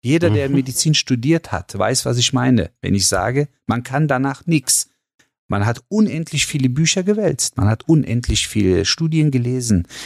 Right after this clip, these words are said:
Speaker 1: man hat irgendwann das Vergnügen, mal bei einer O P dabei zu sein als achter Assistent,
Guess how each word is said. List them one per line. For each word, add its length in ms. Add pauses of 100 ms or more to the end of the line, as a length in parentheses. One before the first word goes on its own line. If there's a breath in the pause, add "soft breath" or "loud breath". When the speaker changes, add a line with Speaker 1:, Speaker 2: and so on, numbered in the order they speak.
(140 loud breath)
Speaker 1:
man 120
hat 140
irgendwann 500
das 200
Vergnügen, 500
mal 120
bei 120
einer 160
O 80
P 220
dabei 340
zu 160
sein 260
als 240
achter 360
Assistent, 680